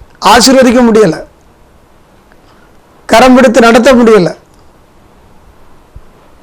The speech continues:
பாருங்க, ஆண்டவர் நம்ம நேசிக்கிறார், எப்போதும் கரத்தை பிடித்து நடத்த விரும்புகிறார்.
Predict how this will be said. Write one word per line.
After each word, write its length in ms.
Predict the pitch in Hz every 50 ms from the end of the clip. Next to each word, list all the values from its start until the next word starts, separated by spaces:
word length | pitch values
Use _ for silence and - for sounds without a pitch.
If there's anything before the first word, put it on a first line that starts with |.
| - _ _ -
பாருங்க, 220 | - 233 233 214 208 240
ஆண்டவர் 600 | 277 311 359 330 320 311 302 277 240 254 285 330 302
நம்ம 240 | 254 240 240 247
நேசிக்கிறார், 680 | 226 226 262 302 311 - 330 311 247 - 220 190 151 147 - - - _ _ _ _ _ _ _ _ _ _ _ _ _ _ - - 403 - 185
எப்போதும் 440 | 196 196 - 277 294 302 311 311 240
கரத்தை 460 | 208 233 233 269 247 - 311 294 240
பிடித்து 340 | 208 294 - 302 269 - 320
நடத்த 380 | 254 247 240 277 269 - 330 294
விரும்புகிறார். 600 | 254 269 294 311 311 311 302 277 220 160 139